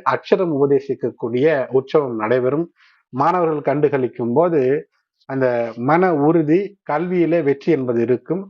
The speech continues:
திருமழிசை ஆழ்வார் கட்டைவிரல் தரிசனம். திருமழிசை என்ற ஊர் சென்னைக்கு அருகிலே இருக்கிறது. அங்கு சென்று முடிந்தால் இந்த தரிசனம் காண்பது என்பது பரமபத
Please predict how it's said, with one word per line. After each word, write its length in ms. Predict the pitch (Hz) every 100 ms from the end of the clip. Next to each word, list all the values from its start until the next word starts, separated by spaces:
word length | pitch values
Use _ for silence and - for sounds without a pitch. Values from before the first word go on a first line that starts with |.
| _ _ _ _ _
திருமழிசை 560 | 220 247 226 196 - 185 -
ஆழ்வார் 500 | 143 160 165 190 -
கட்டைவிரல் 640 | 147 143 180 170 151 127
தரிசனம். 420 | 120 117 - 113 - _ _ _ _
திருமழிசை 520 | 160 180 170 160 - 160
என்ற 200 | 135 131
ஊர் 220 | 139 165 -
சென்னைக்கு 380 | 147 156 151 160
அருகிலே 360 | 131 135 143
இருக்கிறது. 480 | 123 113 - 113 135 190
அங்கு 260 | 131 131
சென்று 380 | 123 151 160 185 190 190 - _
முடிந்தால் 420 | - 139 156 180 180
இந்த 120 | 151
தரிசனம் 480 | 131 147 - 160 143
காண்பது 360 | 135 131 123 120
என்பது 300 | 113 127 190 -
பரமபத 580 | 143 160 165 147 131